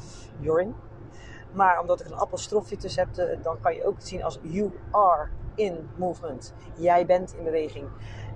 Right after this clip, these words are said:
En dat is natuurlijk ook weer supermooi symbolisch, omdat, eh, het leven is beweging. Je bent altijd in beweging. Het is nooit klaar.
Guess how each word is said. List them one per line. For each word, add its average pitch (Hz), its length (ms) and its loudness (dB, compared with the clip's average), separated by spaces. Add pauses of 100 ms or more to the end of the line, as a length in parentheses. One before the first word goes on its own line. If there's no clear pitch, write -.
En 160 460 -4 (380)
dat 190 220 6
is 180 100 -4
natuurlijk 175 360 -4
ook 170 160 2
weer 156 340 0 (220)
supermooi 175 640 -2
symbolisch, 156 460 -4
omdat, 151 320 -4 (1300)
eh, 143 260 -8 (580)
het 165 120 -4
leven 196 400 2
is - 460 -4 (420)
beweging. 165 560 2 (260)
Je 170 140 0
bent 180 320 -2 (200)
altijd 175 640 4
in 170 80 -10
beweging. 165 420 -2
Het 165 140 -10
is 180 240 -6
nooit 165 300 -2
klaar. 170 360 0